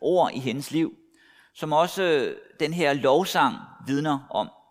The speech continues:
For der kommer med det ord en lovsang ind i hendes liv. Men vi ved jo også, at der var andre ord, som hun mødte. Der er andre ord i hendes liv, som kæmper om hendes liv,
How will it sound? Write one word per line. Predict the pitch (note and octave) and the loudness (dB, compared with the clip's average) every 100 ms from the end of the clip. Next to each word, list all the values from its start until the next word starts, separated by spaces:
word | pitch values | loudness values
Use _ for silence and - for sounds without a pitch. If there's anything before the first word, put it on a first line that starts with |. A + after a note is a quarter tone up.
| - | -12
For | |
der | C#3 | -12
kommer | - E3 F3+ E3 | -4 -2 0 -2
med | C3+ C3 | -2 -2
det | D#3+ | 0
ord | C3+ C3 B2 D#2 | 0 0 -2 -2
en | B2+ B2+ - | -6 -8 -6
lovsang | G2+ A#2+ D3+ C3+ B2+ - _ - | -2 -2 -2 -4 -4 -8 _ -4
ind | B2 - _ _ _ _ | -4 -4 _ _ _ _
i | - | -12
hendes | B2 G#2 G#2 | -6 -6 -6
liv. | B2 - _ _ _ _ _ _ _ _ _ _ _ _ _ - _ - - _ _ _ _ _ _ _ _ _ _ _ | -8 -8 _ _ _ _ _ _ _ _ _ _ _ _ _ -20 _ -20 -20 _ _ _ _ _ _ _ _ _ _ _
Men | - E3+ | -4 -2
vi | F#3 | 2
ved | F#3 A3+ | 4 6
jo | G#3 D3 | 6 6
også, | C3+ E3 F#3+ E3 - | 6 4 2 -2 0
at | C#3 C3 - - - _ - | 0 0 -2 -14 -16 _ -2
der | |
var | B2+ B2 | 2 2
andre | G#2+ B2+ D#3+ E3+ A2 | 2 0 -2 -4 -4
ord, | - C3+ D3 C2 - - _ | 0 2 2 2 -6 -20 _
som | - A#2+ | -6 -4
hun | B2 A#2 | -2 -4
mødte. | A2 F#2+ F#2+ B2 _ _ | -4 -4 -8 -10 _ _
Der | C3 | 0
er | |
andre | B2 C#3 F#3+ | 2 2 0
ord | A#2+ E3+ E3 | 0 2 0
i | |
hendes | D#3 D#3 F3 | 0 -6 -6
liv, | D#3 E3 | -6 -8
som | D3+ D#3+ | -6 -10
kæmper | - F3 G3+ | -2 -2 0
om | G#3 C3+ | -2 -2
hendes | C3 A#2 | -4 -6
liv, | B2 C#3 | -6 -8